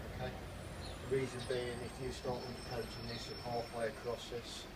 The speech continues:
this can start drying before you actually complete that area, and you'll get a bit of a line there, okay? So I'm just gonna do this section here for you so you get a rough idea how to go about it.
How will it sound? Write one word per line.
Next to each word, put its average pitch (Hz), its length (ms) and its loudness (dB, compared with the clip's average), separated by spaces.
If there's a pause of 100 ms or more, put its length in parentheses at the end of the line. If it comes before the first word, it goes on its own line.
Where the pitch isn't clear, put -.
(840)
this 123 220 -2
can 117 80 -4
start 113 320 4 (180)
drying 113 320 6 (1040)
before - 240 0
you 110 80 4
actually - 400 2 (560)
complete 120 240 0
that 107 160 4 (160)
area, 104 240 2
and - 560 -2
you'll - 220 0
get 85 100 -2
a 87 140 -2
bit - 100 0
of - 160 0
a 104 260 2
line 104 220 2
there, - 160 0 (320)
okay? - 160 2
So - 800 0
I'm - 100 0
just 147 220 0
gonna 143 140 2
do 131 160 10
this 123 160 2
section 117 480 0
here 113 260 0
for - 180 -4
you - 60 0
so - 160 -2
you - 160 -2
get 110 160 0
a 107 100 -4
rough 104 380 0
idea 104 240 -2 (880)
how 107 140 -2
to 107 120 -6 (100)
go 104 180 0
about 104 240 0
it. 110 100 -2